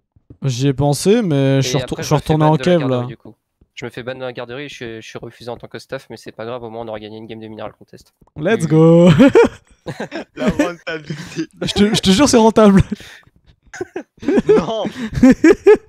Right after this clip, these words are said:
Speaker 3: Tout ça pour finir troisième du Mineral Contest en plus.
Speaker 1: Ouais, parce que la team d'H M Z, ils sont trop forts en fait.
Speaker 3: Bah bon, la team,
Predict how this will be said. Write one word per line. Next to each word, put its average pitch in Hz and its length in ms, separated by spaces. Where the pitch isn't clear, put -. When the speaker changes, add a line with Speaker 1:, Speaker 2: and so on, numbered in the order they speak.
Speaker 3:
Tout 160 80
ça 180 160
pour 175 160
finir 160 340
troisième 170 540
du 147 140
Mineral 143 280
Contest 151 440
en 135 60
plus. - 280
Speaker 1:
Ouais, 175 100
parce 175 180
que 170 120
la 165 80
team 165 160
d'H 160 180
M 180 100
Z, 185 160
ils 165 60
sont 151 140
trop 160 120
forts 190 240
en 185 80
fait. 190 280
Speaker 3:
Bah 131 220
bon, 170 220
la 147 120
team, 147 260